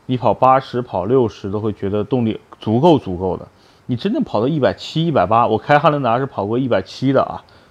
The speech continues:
那动力还是感觉啊，没有，没有用尽。所以那台三点五的发动机，我觉得在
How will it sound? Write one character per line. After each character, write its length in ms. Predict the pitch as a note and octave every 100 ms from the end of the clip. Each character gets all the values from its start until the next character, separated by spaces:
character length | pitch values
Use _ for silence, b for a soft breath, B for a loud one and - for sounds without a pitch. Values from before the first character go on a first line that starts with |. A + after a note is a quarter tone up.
| b _
那 120 | G3+ G3+
动 240 | A3 F3
力 60 | G#2
还 280 | - F2
是 140 | C#3+ A3+
感 180 | A2 E2+
觉 200 | - -
啊， 100 | F2+
没 140 | G2+
有， 180 | A2+ F#2+ -
没 160 | A#2+
有 140 | C3 A#2
用 240 | D3 C#3 -
尽。 200 | G#3 D3 - _ _ _ -
所 200 | - A#3
以 180 | C3+ b b b b
那 100 | E3
台 140 | D3+ C#3
三 180 | - D3+
点 160 | D3+
五 120 | C3+
的 80 | -
发 140 | G2+ A2+
动 200 | A2+ G#2
机， 220 | A2 G#2+
我 120 | F#2+
觉 160 | - F2+
得 160 | G#2
在 280 | G2+ A#2